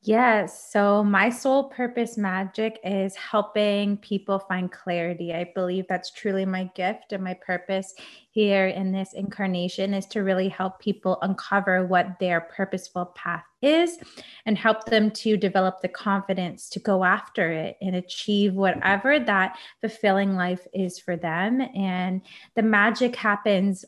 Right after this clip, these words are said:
in so many different moments, whether it be a conversation with a client or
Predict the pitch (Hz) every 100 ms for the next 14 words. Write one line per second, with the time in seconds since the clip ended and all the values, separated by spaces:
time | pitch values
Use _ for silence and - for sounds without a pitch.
0 | _ 214 208 196 - 190 196 202 196 185
1 | 202 180 175 165 190 247 277 - 196 185
2 | 190 185 180 180 - 190 180 180 - 165
3 | 175 175 175 - _ 190 196 202 202 208
4 | - 180 175 175